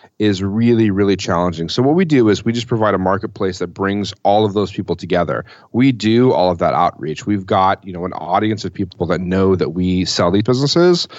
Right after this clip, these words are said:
And so we're kind of a hub for that. They know to bring their business to us to sell. So then the buyers know they can go to one place that, where all these businesses have been checked, we've verified their earnings, and they can go, you know, line by line and look at the businesses we have listed.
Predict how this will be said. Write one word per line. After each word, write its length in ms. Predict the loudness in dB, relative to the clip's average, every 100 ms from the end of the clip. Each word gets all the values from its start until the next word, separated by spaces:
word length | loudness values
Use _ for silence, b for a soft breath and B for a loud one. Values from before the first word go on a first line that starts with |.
| B B
And 160 | -2 0
so 260 | 2 2
we're 160 | 2 0
kind 240 | -2 -2
of 100 | 0
a 60 | -2
hub 360 | -2 -2 -2 -4
for 120 | -2
that. 280 | 0 -2 0
They 160 | -2
know 260 | 0 2 2
to 60 | 0
bring 240 | -2 -2
their 100 | -2
business 320 | -2 -4 -4
to 80 | -4
us 120 | -4 -4
to 60 |
sell. 440 | -4 2 2 2 -2 B B
So 140 | -4 0
then 80 | 2
the 80 |
buyers 480 | 2 2 2 0 -2
know 180 | -2 0
they 140 | -2
can 80 | -2
go 80 | -2
to 80 | 0
one 200 | 0 -2
place 360 | -2 -2 -2 -2
that, 240 | -4 -2
where 100 | 0
all 120 | 2
these 120 | 2
businesses 380 | 0 -2 -2 -4
have 80 | -4
been 140 | -4
checked, 400 | -2 0 0 0
we've 180 | -4 -2
verified 460 | 0 0 0 -2 0
their 100 | 0
earnings, 640 | 2 2 2 0 -2 -6 B B -4
and 140 | -2
they 80 | -2
can 180 | -2 -2
go, 480 | 0 2 2 2
you 120 | -2 -4
know, 200 | -4 -6
line 380 | -4 0 0 0
by 180 | -2 0
line 340 | 0 0 -2
and 120 | -2
look 120 | -6 -8
at 80 |
the 80 | -8
businesses 460 | -6 -4 -4 -6 -2
we 80 | -2
have 160 | 0
listed. 420 | -4 -2 -6 -6